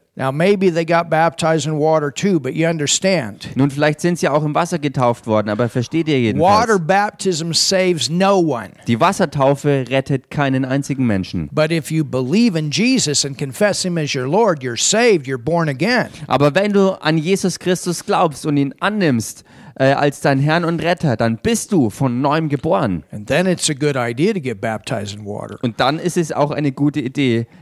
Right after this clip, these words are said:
Speaker 2: die Wassertaufe anzunehmen.
Speaker 1: And I believe we'll do that again very soon.
Speaker 2: Und ich glaube, dass wir das auch sehr bald tun, wieder, also wieder tun werden.
Speaker 1: 'Cause we got some new believers.
Speaker 2: Denn wir
Speaker 1: Hallelujah.
Speaker 2: haben ein paar neue Glaubende hier.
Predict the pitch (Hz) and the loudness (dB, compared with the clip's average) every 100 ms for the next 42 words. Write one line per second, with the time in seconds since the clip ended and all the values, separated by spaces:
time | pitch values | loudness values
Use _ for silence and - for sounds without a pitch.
0 | - 127 160 190 185 175 120 - 131 107 | -4 -2 -2 -4 -4 0 0 0 -2 -2
1 | 95 101 92 85 76 - 113 127 156 147 | -4 -2 0 0 -4 -6 -6 -2 -2 0
2 | 151 160 143 156 131 165 143 117 117 120 | 0 0 0 -2 0 0 0 -2 -6 -8
3 | 107 107 135 135 - 120 104 107 123 135 | -6 -2 -2 0 -2 -6 -6 0 0 2
4 | 156 156 156 151 147 147 131 143 151 - | 2 2 2 0 0 0 0 0 0 0
5 | 185 151 - - 147 131 120 127 - 156 | 2 0 -2 0 0 2 2 0 0 0
6 | 135 127 127 123 120 117 117 123 123 - | 2 0 0 0 0 -2 0 0 0 0
7 | 123 117 131 117 85 69 - 95 95 107 | 0 2 0 0 -4 -8 -14 -12 -8 -4
8 | 139 139 143 - - 120 139 147 143 135 | -4 -2 -2 -2 -6 -4 -2 -2 -2 -4
9 | 120 82 78 - 104 107 110 120 120 117 | -6 -8 -10 -8 -2 0 0 0 2 2
10 | 117 120 120 120 110 113 - 110 107 101 | 2 0 0 -2 -2 -2 0 0 2 0
11 | 110 131 143 139 120 104 90 82 78 | 0 -2 -2 -2 -2 -2 -4 -4 -6